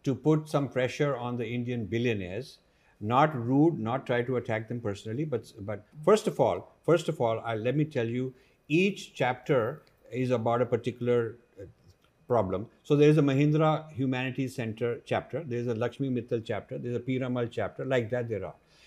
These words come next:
So you don't need to read eight hundred pages, don't be scared of the book.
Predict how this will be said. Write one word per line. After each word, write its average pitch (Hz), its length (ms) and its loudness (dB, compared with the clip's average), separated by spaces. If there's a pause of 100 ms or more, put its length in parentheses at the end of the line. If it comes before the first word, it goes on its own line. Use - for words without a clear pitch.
(140)
So 147 320 2 (340)
you 143 180 4
don't 196 220 4
need 180 180 2
to 175 100 4
read 151 200 6
eight 139 160 2
hundred 147 320 -2
pages, 147 300 -2
don't 127 180 -2
be 131 80 -2
scared 120 340 -2
of 131 80 -6
the 131 80 -4
book. 147 340 -2